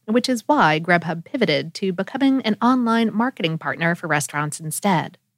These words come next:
McCarthy at Emory isn't as down on delivery apps. His research specialty is measuring consumer engagement with products and services,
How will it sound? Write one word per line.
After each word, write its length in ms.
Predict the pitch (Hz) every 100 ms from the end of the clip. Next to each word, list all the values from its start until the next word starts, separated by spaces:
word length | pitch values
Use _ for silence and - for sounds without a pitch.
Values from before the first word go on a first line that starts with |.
| _ _ _ _ _ _ _ -
McCarthy 640 | 262 - 320 - 165 -
at 160 | 190 -
Emory 540 | 247 220 202 196 202 _
isn't 320 | 320 339 339 277
as 120 | 240
down 280 | 175 170 170
on 100 | 165
delivery 460 | 160 160 151 151
apps. 380 | 160 - - - _ _ _ _ -
His 280 | 277 339 269
research 360 | 269 247 226
specialty 560 | - 226 180 165 156 143
is 180 | - 202
measuring 480 | 240 247 254 254
consumer 440 | 247 226 - 170 165
engagement 680 | 160 170 226 - 156 156 180
with 140 | -
products 380 | - 156 151 -
and 120 | 165
services, 640 | 214 202 185 - - -